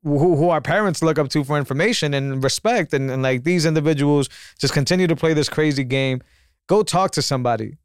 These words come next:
that knows. Go learn something new. Go figure out why it is that, you know, th-, th-, that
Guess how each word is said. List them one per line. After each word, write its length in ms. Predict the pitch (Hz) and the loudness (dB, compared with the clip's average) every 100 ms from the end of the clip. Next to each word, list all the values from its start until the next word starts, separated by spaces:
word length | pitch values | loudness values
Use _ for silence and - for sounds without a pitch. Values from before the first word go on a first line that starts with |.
| _ | _
that 180 | 135 139 | -2 2
knows. 480 | 160 135 95 - - | 0 0 -4 -12 -2
Go 240 | 151 190 | 2 2
learn 340 | 196 160 185 180 | 4 2 2 0
something 440 | - 135 123 127 | -2 -4 -2 -2
new. 340 | 143 156 107 - _ | 0 -2 -4 -12 _
Go 220 | 113 151 185 | 0 2 2
figure 340 | 175 170 170 | 0 0 2
out 180 | 165 139 | 2 2
why 280 | 135 151 165 | 2 2 0
it 140 | 147 | 2
is 320 | 151 143 120 | 2 2 0
that, 320 | 117 139 127 - _ _ - | 0 0 0 -4 _ _ -4
you 100 | 143 | 0
know, 220 | 147 139 | 2 2
th-, 300 | 123 156 147 | 0 -2 0
th-, 180 | 147 139 | -2 -2
that 340 | 135 143 131 | 0 0 0